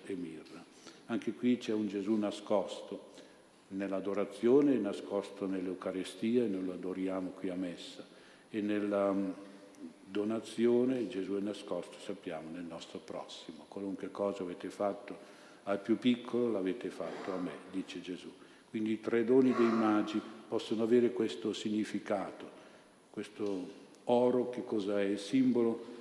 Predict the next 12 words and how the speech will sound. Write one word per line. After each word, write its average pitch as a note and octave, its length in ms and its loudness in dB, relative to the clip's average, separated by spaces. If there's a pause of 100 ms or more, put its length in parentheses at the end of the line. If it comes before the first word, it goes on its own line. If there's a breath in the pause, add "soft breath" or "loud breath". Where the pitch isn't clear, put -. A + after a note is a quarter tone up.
(180 loud breath)
di G2+ 200 -10
quello B2+ 260 4
che A#2+ 120 0
possiamo A2 460 0
fare G#2+ 300 2
noi A2+ 320 2
come G#2 220 0
offerta, G2+ 680 -2
come G2+ 300 0
donazione, G2 840 0
come F#2 220 -4
prestito, G2 960 -4